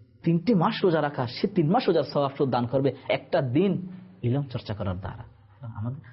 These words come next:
আল্লাহ তাআলা বান্দাকে কেমন দয়া করেছেন, একটা দিন ইলম চর্চা করবে আর আল্লাহ তাআলা তিন মাস রোজার সওয়াব তাকে দান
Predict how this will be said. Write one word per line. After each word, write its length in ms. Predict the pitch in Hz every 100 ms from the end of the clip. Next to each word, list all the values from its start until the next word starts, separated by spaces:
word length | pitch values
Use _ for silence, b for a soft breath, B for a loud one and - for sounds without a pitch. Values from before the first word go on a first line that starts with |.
| -
আল্লাহ 220 | 131 160
তাআলা 160 | 180 170
বান্দাকে 300 | 151 147 180
কেমন 320 | 165 156 202
দয়া 180 | 196 151
করেছেন, 380 | 131 - 127 107 B -
একটা 260 | 135 -
দিন 420 | 151 151 202 - B B -
ইলম 240 | 139 196
চর্চা 320 | 240 151 - 135
করবে 320 | 160 175 262 262 B
আর 80 | 143 -
আল্লাহ 320 | 139 139 170
তাআলা 320 | 175 143 147 180 - -
তিন 240 | 151 143
মাস 240 | 175 190
রোজার 200 | 127 120 123 - -
সওয়াব 200 | 117 139 -
তাকে 180 | 113
দান 160 | 107 90